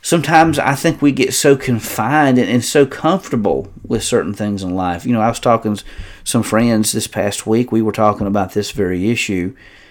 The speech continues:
and, um, about how God sometimes moves us from our comfort zones to, to prepare us for ministry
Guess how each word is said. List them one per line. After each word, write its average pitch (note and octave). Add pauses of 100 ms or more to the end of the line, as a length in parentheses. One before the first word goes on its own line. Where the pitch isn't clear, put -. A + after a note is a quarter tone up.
(480)
and, G#2+
um, F2+ (180)
about C3+
how B2+
God C3+
sometimes B2+
moves C#3
us - (420)
from B2+
our G#2+
comfort E3+
zones E2 (680)
to, A#2
to -
prepare D3
us B2
for B2+ (180)
ministry B2